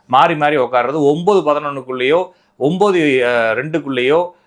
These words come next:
அஹ், ரெண்டு பதினொன்னுக்குள்ளேயோ பரிவர்த்தனையா வருது. இவர் அவரோட சேர்றது, மூன்று அதிபதிகள் சேர்வது, இரண்டு அதிபதிகள் சேர்ந்து மூன்றாம் அதிபதி வீட்டுல உட்காருது,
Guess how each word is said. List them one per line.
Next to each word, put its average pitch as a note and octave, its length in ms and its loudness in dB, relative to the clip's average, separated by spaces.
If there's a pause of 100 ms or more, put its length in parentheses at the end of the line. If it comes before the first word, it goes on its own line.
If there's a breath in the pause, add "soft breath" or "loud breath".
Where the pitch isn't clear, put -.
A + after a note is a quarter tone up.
(120 soft breath)
அஹ், B2 200 2
ரெண்டு F3 280 -2
பதினொன்னுக்குள்ளேயோ D3+ 760 -4
பரிவர்த்தனையா C3+ 560 -2
வருது. A#2+ 180 -4
இவர் E3 280 0
அவரோட D#3+ 420 2
சேர்றது, C3 320 -4
மூன்று F3 340 -2
அதிபதிகள் D#3+ 380 -2
சேர்வது, C3 460 -4
இரண்டு F#3 280 0
அதிபதிகள் F3 360 -2
சேர்ந்து D3+ 260 -6
மூன்றாம் E3 380 -2
அதிபதி B2+ 280 -10
வீட்டுல B2 220 -10
உட்காருது, B2 500 -2